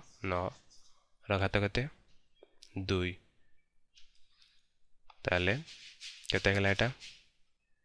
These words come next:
ଦୁଇଶହ ନଅ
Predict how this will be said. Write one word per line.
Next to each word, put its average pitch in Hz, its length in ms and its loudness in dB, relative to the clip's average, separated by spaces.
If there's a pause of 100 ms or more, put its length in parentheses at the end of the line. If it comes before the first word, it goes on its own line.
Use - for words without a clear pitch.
(880)
ଦୁଇଶହ 101 540 0 (560)
ନଅ 92 240 2